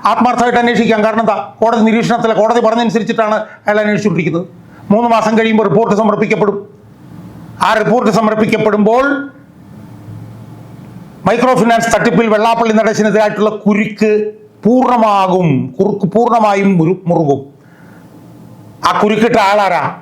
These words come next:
ആ കുരുക്കിട്ട ആള് സാക്ഷാൽ വി എസ് അച്യുതാനന്ദൻ. ആ വി എസ് അച്യുതാനന്ദൻ നമ്മളുടെ കൂടെ ഉണ്ടോ?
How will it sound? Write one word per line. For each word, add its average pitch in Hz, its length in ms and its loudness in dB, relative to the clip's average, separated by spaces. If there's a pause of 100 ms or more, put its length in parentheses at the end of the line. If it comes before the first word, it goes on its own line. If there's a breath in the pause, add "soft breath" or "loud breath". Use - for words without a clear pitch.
(440)
ആ 233 200 0
കുരുക്കിട്ട 208 360 2
ആള് 208 400 2 (340)
സാക്ഷാൽ 185 400 0
വി 156 80 2
എസ് 151 180 0
അച്യുതാനന്ദൻ. 131 460 -2 (460 loud breath)
ആ 190 80 2
വി 220 100 0
എസ് 240 200 0
അച്യുതാനന്ദൻ 214 460 2
നമ്മളുടെ 202 300 2
കൂടെ 190 160 2
ഉണ്ടോ? 160 440 -2